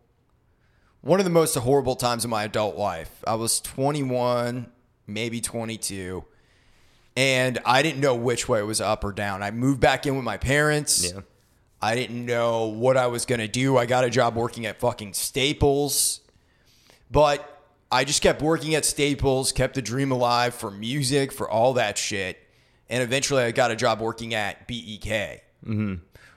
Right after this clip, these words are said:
Speaker 1: which was a place in my hometown in Brunswick. It was an, an I T company.
Speaker 2: Yeah.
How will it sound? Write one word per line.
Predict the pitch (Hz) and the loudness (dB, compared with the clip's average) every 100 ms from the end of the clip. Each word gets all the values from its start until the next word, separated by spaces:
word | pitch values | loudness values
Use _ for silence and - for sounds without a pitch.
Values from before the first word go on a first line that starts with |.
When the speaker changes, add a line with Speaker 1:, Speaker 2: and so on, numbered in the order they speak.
| _ | _
Speaker 1:
which | 120 120 | -4 -2
was | 123 117 107 | -2 -4 -4
a | 113 | -6
place | - 131 135 - | -2 0 0 -2
in | 120 | -2
my | 117 107 | -4 -2
hometown | 120 117 117 110 | -4 -4 -4 -4
in | 101 | -4
Brunswick. | 107 147 127 117 | -2 0 0 -2
It | 110 | -4
was | 104 | -6
an, | 107 98 - | -6 -8 -10
an | 107 92 | -10 -2
I | 117 127 | 0 0
T | 123 - 127 127 120 117 _ _ | 0 -4 -4 -6 -8 -10 _ _
company. | 110 92 - 62 - _ _ _ _ _ | -10 -8 -10 -12 -20 _ _ _ _ _
Speaker 2:
Yeah. | 107 - | -6 -6